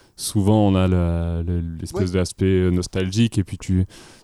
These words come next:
Speaker 1: tu bases ta référence sur la, la première expérience, et après, peut-être que vous avez essayé de faire un truc qui était un peu différent, et
Speaker 2: Ouais,
Speaker 1: forcément,
Speaker 2: complètement.
Speaker 1: t'as, mais surtout que sur YouTube, euh,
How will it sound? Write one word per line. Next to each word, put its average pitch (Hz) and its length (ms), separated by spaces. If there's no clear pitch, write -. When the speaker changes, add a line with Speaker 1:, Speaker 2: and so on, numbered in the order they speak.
Speaker 1:
tu - 120
bases 104 280
ta 107 120
référence 104 800
sur 98 580
la, 87 220
la 90 140
première 101 360
expérience, 101 680
et - 20
après, 120 340
peut-être 110 240
que 98 240
vous 101 380
avez 98 100
essayé 98 240
de - 60
faire 101 180
un 101 80
truc 107 200
qui - 80
était 104 160
un 98 120
peu 101 200
différent, 107 520
et - 40
Speaker 2:
Ouais, 92 60
Speaker 1:
forcément, 104 440
Speaker 2:
complètement. 104 200
Speaker 1:
t'as, 90 80
mais 92 100
surtout 123 240
que 120 80
sur 107 140
YouTube, 127 380
euh, - 40